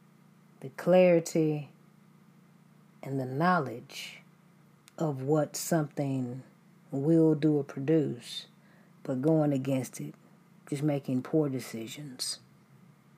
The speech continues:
off of impulse or just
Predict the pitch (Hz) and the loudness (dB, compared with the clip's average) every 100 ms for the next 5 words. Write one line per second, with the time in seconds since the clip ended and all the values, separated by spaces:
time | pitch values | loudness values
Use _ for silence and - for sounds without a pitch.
0 | - - - 180 165 170 - 156 151 135 | -20 -16 0 2 2 -2 -2 -2 -2 -2
1 | 151 143 143 - 139 135 135 135 - _ | -2 -2 -4 -8 -6 -6 -6 -10 -16 _
2 | _ _ _ _ _ _ _ - _ - | _ _ _ _ _ _ _ -20 _ -20
3 | - - - - - _ - 143 139 - | -20 -20 -20 -20 -20 _ -10 -10 -10 -12
4 | - | -16